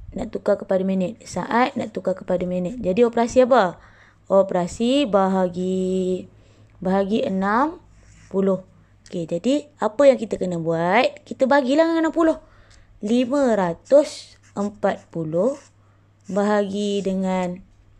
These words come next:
enam puluh. Ah, macam mana nak buat ni? Okey, macam mana nak buat? Okey. Enam puluh ni ada satu sifar belakang dia, kan?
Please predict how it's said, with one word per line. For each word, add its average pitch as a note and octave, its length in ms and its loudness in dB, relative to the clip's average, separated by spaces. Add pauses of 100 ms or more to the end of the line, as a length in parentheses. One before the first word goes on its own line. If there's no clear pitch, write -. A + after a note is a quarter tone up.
(680)
enam G3+ 720 0 (480)
puluh. F3+ 320 -2 (640)
Ah, F#3 720 0
macam B3+ 160 0
mana C#4 160 0
nak A#3 80 -4
buat A#3+ 80 0
ni? F3+ 120 -4 (1700)
Okey, F#3 160 -4
macam G3+ 160 -6
mana G3 160 -2
nak - 80 -8
buat? G#3+ 400 4 (800)
Okey. E3 240 -6 (560)
Enam G#3+ 320 -2
puluh C4 320 6
ni D4+ 80 0
ada A#3+ 160 2
satu A3+ 320 -2
sifar A#3+ 400 -2
belakang B3+ 260 2
dia, B3+ 220 4
kan? E3 160 -10